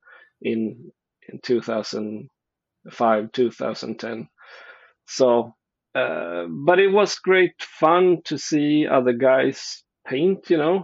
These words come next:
I was super inspired. Uh, I think it's the best way to learn is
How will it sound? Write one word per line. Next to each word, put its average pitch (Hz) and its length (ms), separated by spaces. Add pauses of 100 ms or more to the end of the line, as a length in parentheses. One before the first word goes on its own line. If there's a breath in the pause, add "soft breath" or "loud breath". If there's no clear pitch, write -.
I 139 100
was 135 200
super - 560
inspired. 135 640 (760 soft breath)
Uh, 127 280
I 123 40
think 135 280
it's 131 200
the 131 100
best 123 340
way 120 220
to 113 180
learn 123 340
is - 260